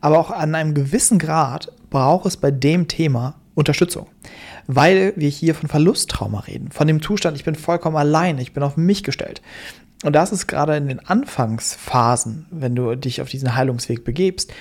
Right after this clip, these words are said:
schwierig, das allein zu machen. Weil du ja auch dann wieder in dem gleichen Szenario bist. Ich bin wieder allein und muss hier alleine durch und so weiter. Deswegen ist, kann es gerade da so wichtig sein, dass in diesem Moment jemand für dich da ist.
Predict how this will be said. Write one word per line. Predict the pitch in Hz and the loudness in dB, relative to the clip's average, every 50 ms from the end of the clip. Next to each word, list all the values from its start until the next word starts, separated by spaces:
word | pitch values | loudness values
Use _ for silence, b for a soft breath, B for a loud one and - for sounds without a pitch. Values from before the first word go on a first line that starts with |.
| B B | B B
schwierig, | - - 294 185 - - | 0 2 2 2 2 0
das | - 139 139 | -4 -2 -2
allein | 127 147 170 175 | 0 0 -2 -4
zu | - 131 | -6 -8
machen. | 101 104 123 - - b b b b b b b b | -8 -8 -10 -12 -14 b b b b b b b b
Weil | - 151 | 4 6
du | 151 156 | 8 8
ja | 156 151 | 8 6
auch | 139 | 6
dann | - - 156 170 170 156 | 4 2 2 4 4 2
wieder | 165 180 208 | 2 4 4
in | 190 151 | 4 4
dem | 147 147 | 2 2
gleichen | 147 147 151 151 | 2 2 0 0
Szenario | 151 - 147 147 156 156 127 | -2 0 0 0 2 0 0
bist. | 113 117 113 - | -2 -4 -8 -10
Ich | - - | -6 -2
bin | - 170 165 | 0 0 2
wieder | 156 175 180 175 | 2 2 2 2
allein | 165 165 165 160 156 | 2 2 0 0 0
und | 156 | -2
muss | 156 151 | -2 -2
hier | - 143 | -2 -2
alleine | 139 139 143 147 147 143 | 0 0 0 0 0 0
durch | 147 151 160 151 - | 0 0 -2 -2 -4
und | 170 139 | -6 -4
so | 135 | -4
weiter. | 139 139 143 143 151 B B B B B | -4 -4 -4 -6 -8 B B B B B
Deswegen | - - - 151 156 156 | -8 -4 -2 -2 -2 -2
ist, | 160 151 156 | -4 -6 -6
kann | - 151 143 | -4 -6 -4
es | - | -4
gerade | - 143 135 - | -4 -6 -2 0
da | 147 139 156 180 160 | 0 2 2 0 0
so | 151 143 | 0 -2
wichtig | 147 165 165 - 139 - | -2 -4 -4 -4 -4 -2
sein, | - 127 147 151 B B B B B _ - | -2 -2 -4 -6 B B B B B _ -8
dass | 147 143 151 160 147 | -6 -6 -4 -6 -6
in | - 160 | -6 -6
diesem | 147 147 156 | -6 -4 -4
Moment | 151 143 143 143 147 | -4 -4 -4 -6 -6
jemand | 143 143 143 139 | -6 -6 -6 -6
für | - - | -4 -4
dich | 135 123 | -4 -4
da | - 123 123 127 | -4 -4 -4 -6
ist. | 135 - - - | -8 -12 -14 -16